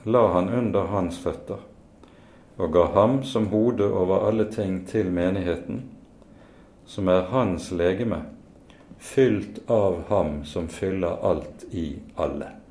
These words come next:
Tenk det. Og dette gjelder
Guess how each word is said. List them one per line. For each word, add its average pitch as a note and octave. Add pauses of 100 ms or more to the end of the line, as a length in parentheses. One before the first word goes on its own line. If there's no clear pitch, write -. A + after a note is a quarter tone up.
(1700)
Tenk A2+
det. - (2750)
Og F#2+
dette G#2+
gjelder F#2+